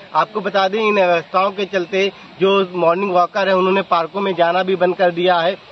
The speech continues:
वह पार्क अब दूसरे गलत चीज़ों के लिए इस्तेमाल किए जा रहे हैं, जिसको देखते हुए नगर निगम कई दिनों से, लोग भी अपील कर रहे थे नगर निगम से कि इन पार्कों का सुंदरीकरण किया जाए, लेकिन कई दिनों से इस ओर कोई ध्यान नहीं दे रहा था। लेकिन अब जब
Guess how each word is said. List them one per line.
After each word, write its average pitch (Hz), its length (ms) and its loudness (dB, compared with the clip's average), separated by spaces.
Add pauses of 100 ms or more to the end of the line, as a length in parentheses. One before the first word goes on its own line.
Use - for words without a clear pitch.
(140)
वह 180 120 4 (100)
पार्क 190 320 -2
अब 190 220 0 (880)
दूसरे 196 440 0 (460)
गलत 180 220 2
चीज़ों 190 300 -2
के 190 160 -2
लिए 190 180 2
इस्तेमाल 175 380 0
किए 185 200 -6
जा 175 200 2
रहे 170 220 2
हैं, 180 140 -2
जिसको 170 260 -8
देखते 165 300 -4
हुए 190 280 -2 (300)
नगर 175 260 2
निगम 196 220 0
कई 196 180 -2
दिनों 185 240 -2
से, 202 340 -2 (320)
लोग 180 300 0
भी 202 120 0
अपील 202 280 -2
कर 185 140 2
रहे 180 140 4
थे 175 120 -4
नगर 180 220 2
निगम 180 240 -2
से 196 160 -4
कि 196 320 -6 (260)
इन 180 100 0
पार्कों 175 360 -2
का 190 120 0
सुंदरीकरण 180 640 0
किया 180 260 0
जाए, 180 180 0
लेकिन 180 280 -4
कई 196 220 -2
दिनों 185 260 -2
से 208 240 -8 (200)
इस 185 160 -2
ओर 190 120 0
कोई 202 200 -4
ध्यान 175 240 0
नहीं 185 160 0
दे 180 140 0
रहा 175 140 4
था। 185 180 -2
लेकिन 190 400 -4 (300)
अब 170 220 -2
जब 196 240 0